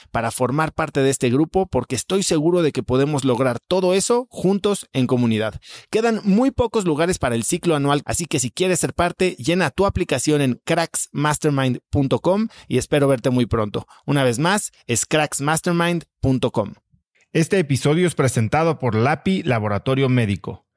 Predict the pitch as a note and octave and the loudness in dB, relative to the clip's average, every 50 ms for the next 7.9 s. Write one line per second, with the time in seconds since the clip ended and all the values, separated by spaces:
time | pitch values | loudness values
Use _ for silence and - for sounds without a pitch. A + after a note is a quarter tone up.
0 | _ _ _ _ - - C3 C#3+ F#3+ A3 A#3 A3 - F#3+ E3+ D#3 D3+ - - E3+ | _ _ _ _ -2 0 2 2 2 2 0 0 0 0 0 0 0 0 -2 -2
1 | C#3+ - C#3+ B2+ - - D3 C#3+ C#3 - D3 C#3 B2 - - - _ D3+ C#3+ D3 | 0 2 0 0 0 0 -2 -2 0 0 -2 -2 -2 -4 -8 -10 _ 0 2 2
2 | E3+ F#3 F#3+ E3+ D3 C3 C3 C3 C3+ C3+ C3 A#2+ A2 G#2 G2+ G#2+ B2 - C3+ A2+ | 4 4 2 2 2 2 2 2 2 2 2 2 2 2 0 0 0 -2 -2 -2
3 | - A#2+ - G#2+ - - G#2 F#2 F2+ F#2 - - A#2+ B2+ C#3+ D3+ D#3+ - _ - | -4 -2 -2 -2 -4 -2 -4 -4 -4 -6 -2 -2 0 0 0 -2 -4 -8 _ -20
4 | - _ - D#3 E3+ F3 E3 - - D#3+ E3 E3+ E3 - D#3 C3+ B2 B2 A#2+ - | -20 _ -2 0 2 2 0 0 0 0 0 0 -2 0 -2 0 0 -2 -2 -2
5 | F#3 G3 G#3+ A3+ G3+ F#3 D#3 C3+ B2 A#2 - B2+ B2 B2 C3 B2+ B2 A#2+ - C3+ | 0 0 2 2 2 4 2 2 2 2 0 0 0 0 2 0 -2 -2 -2 0
6 | B2 A#2+ A2+ A2 G#2 A#2 A2+ G#2+ G#2+ F#2 - - A2+ G2+ - - _ B2+ A#2+ B2 | 2 2 2 2 2 0 0 0 -2 -4 -2 -4 -4 -4 -4 -6 _ 0 0 0
7 | A#2 - - A#2 A#2 A#2 A#2 C#3 C#3+ D3 B2 A#2 B2+ B2+ D3+ E3 E3+ | 0 0 0 0 0 2 2 2 0 2 2 2 2 2 0 0 -2